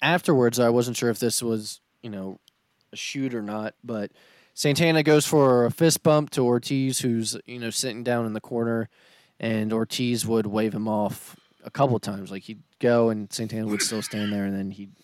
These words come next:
like, he didn't wanna look at him kind of thing. And, and then you see Santana go, like, "All right, I'll remember that." And then he, he walks out. So it's,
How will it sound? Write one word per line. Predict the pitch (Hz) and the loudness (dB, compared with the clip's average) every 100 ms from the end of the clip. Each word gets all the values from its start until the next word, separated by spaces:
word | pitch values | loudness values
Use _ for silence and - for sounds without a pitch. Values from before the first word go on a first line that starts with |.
| _ _ _ _ _ _ _ _ | _ _ _ _ _ _ _ _
like, | 127 117 | -14 -14
he | 131 147 | -12 -14
didn't | 135 160 147 | -8 -6 0
wanna | 143 120 | 2 2
look | 120 123 | 0 0
at | 123 | 0
him | 113 110 | 0 -2
kind | 113 110 | -2 -2
of | |
thing. | - 107 104 | -4 -4 -2
And, | 101 101 - _ _ _ _ _ _ _ _ _ | -4 -6 -10 _ _ _ _ _ _ _ _ _
and | 117 117 | -4 0
then | 110 110 107 - _ _ - | 0 0 -4 -8 _ _ -8
you | 127 | -4
see | 127 113 | -2 -2
Santana | 120 110 123 110 110 | -2 -2 -2 -2 0
go, | 110 107 | 0 0
like, | 104 98 98 - _ _ | -2 -4 -6 -16 _ _
"All | 127 | -6
right, | 156 131 | -6 -4
I'll | 123 | -2
remember | 139 143 139 123 | -2 -2 -2 0
that." | 123 117 _ _ _ _ _ | 0 -2 _ _ _ _ _
And | 117 | -6
then | 117 | -4
he, | 107 104 110 - | -4 -4 -6 -8
he | 104 | -6
walks | 104 98 - | -4 -4 -4
out. | 104 90 - _ _ _ _ _ _ _ _ _ _ _ - _ _ _ _ _ | -6 -8 -12 _ _ _ _ _ _ _ _ _ _ _ -20 _ _ _ _ _
So | - | -4
it's, | 160 | -4